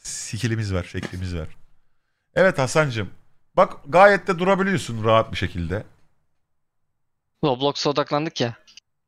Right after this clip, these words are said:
Speaker 1: Roblox'a odaklanmadık oğlum. Roblox şu an ilk defa Roblox çıktı ağzımızdan.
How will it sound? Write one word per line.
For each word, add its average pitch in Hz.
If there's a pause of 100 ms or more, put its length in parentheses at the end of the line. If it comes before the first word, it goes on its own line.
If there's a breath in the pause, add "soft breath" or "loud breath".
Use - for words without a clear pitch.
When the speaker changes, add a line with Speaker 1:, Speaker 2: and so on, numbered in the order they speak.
(420)
Speaker 1:
Roblox'a 143
odaklanmadık 175
oğlum. 151
Roblox 139
şu -
an 151
ilk 143
defa 139
Roblox 104
çıktı -
ağzımızdan. 90